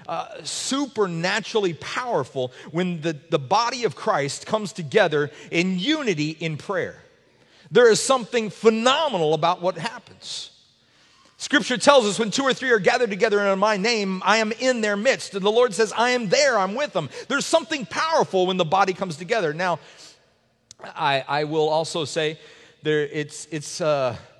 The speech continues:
it can be a little scary to walk into a prayer service. When you know it's corporate prayer time and, or you're going to a little Bible study and you know it's gonna be prayer time, I-, I'll be the first to admit that,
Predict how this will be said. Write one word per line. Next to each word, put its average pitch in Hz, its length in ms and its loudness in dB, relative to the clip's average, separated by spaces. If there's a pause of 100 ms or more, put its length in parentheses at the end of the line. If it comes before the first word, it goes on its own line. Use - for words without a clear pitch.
(180)
it 151 120 -18
can 220 100 -6
be 240 80 -8
a 233 80 0
little 220 140 -4
scary 160 540 -6
to - 60 -10
walk 110 220 -6
into 113 240 -8
a 104 60 -8
prayer 110 240 -6
service. 123 440 -8 (880)
When 147 120 -4
you 165 80 -2
know 170 220 2
it's - 160 -2
corporate - 480 -4
prayer 180 240 -2
time 180 440 0
and, 160 120 -6
or 151 60 -2
you're 156 160 -4
going 175 240 0
to 175 100 -2
a - 20 0
little 170 180 0
Bible 170 340 2
study 165 260 -2
and 165 100 -4
you 160 60 -4
know 165 100 0
it's 160 100 -4
gonna 175 140 -4
be 156 80 -4
prayer 170 280 -4
time, 170 280 -4
I-, 185 140 0
I'll 214 140 4
be 262 120 -2
the 233 80 2
first 254 400 0
to 214 120 0
admit 196 360 2
that, 180 220 -2